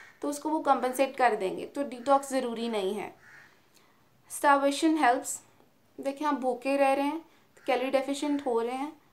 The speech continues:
तो definitely आपका weight loss तो होगा, लेकिन क्या होगा, आपका muscle mass पहले जाना शुरू हो जाएगा, आपका fat, हम्म, fat जो है वो सबसे, <laughs> fat, आपका fat जो है वो सबसे पहले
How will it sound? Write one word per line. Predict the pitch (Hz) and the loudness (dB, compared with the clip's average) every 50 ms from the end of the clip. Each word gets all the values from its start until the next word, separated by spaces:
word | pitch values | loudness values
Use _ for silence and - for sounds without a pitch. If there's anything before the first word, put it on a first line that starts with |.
| _ _ _ | _ _ _
तो | - 277 | -10 -4
definitely | 226 254 247 247 254 269 277 277 277 277 294 285 | -2 0 0 0 0 0 -2 -2 -2 0 2 2
आपका | 254 254 - - 269 | 2 2 2 0 -2
weight | 269 240 226 226 - | 0 0 -2 -2 -2
loss | 240 240 247 247 - | -2 -2 -2 -2 -2
तो | 277 277 | -2 -2
होगा, | 262 233 185 170 - - - - - _ _ _ _ _ _ | 0 -2 -4 -4 -4 -8 -12 -12 -14 _ _ _ _ _ _
लेकिन | 269 269 277 277 311 311 302 285 | -4 -4 -2 0 0 0 0 2
क्या | 294 294 277 285 | 4 4 6 6
होगा, | 302 311 294 285 - 294 294 | 6 6 4 4 4 4 4
आपका | 285 294 294 302 302 | 4 4 4 4 4
muscle | 294 262 240 240 247 262 | 4 4 2 0 -2 -2
mass | 262 269 262 269 277 - - | 0 0 0 0 0 0 2
पहले | 277 285 285 294 294 | 4 4 4 4 2
जाना | 269 254 226 220 220 | 2 2 2 2 0
शुरू | 220 - 226 | -2 -4 -4
हो | 220 | -4
जाएगा, | 214 220 220 233 233 | -4 0 2 2 2
आपका | 233 233 254 | 2 0 -2
fat, | 254 254 269 247 240 240 - - - | -2 -2 -2 -2 -4 -4 -6 -10 -14
हम्म, | 254 240 247 247 240 240 233 | -12 -10 -8 -6 -6 -6 -6
fat | - - - - - 1077 1077 | 0 4 6 6 8 10 12
जो | 1077 | 12
है | 1077 1077 1077 1077 | 12 12 12 12
वो | 1077 1077 1077 1077 1077 1077 1077 1077 1077 1077 1077 1077 1077 - | 12 12 12 12 10 10 10 10 8 8 6 4 4 2
सबसे, | 254 - - - - - 269 | 2 0 -2 -4 -8 -10 -12
<laughs> | - - - | -12 -12 -2
fat, | - 320 - 302 - - - - - - - - 622 - - - - - - - - | 0 2 2 2 2 -2 -8 -18 -20 -12 -10 -10 -10 -10 -10 -12 -12 -14 -10 2 4
आपका | - 247 254 254 277 294 | 6 6 6 6 2 2
fat | 294 294 277 254 254 254 240 | 4 4 6 6 6 6 4
जो | 262 277 | 4 4
है | 277 269 | 4 4
वो | 269 285 285 | 2 0 -2
सबसे | 285 277 262 262 277 277 | -2 -4 -4 -4 -4 0
पहले | - 254 240 254 226 240 254 | 0 0 0 2 2 4 4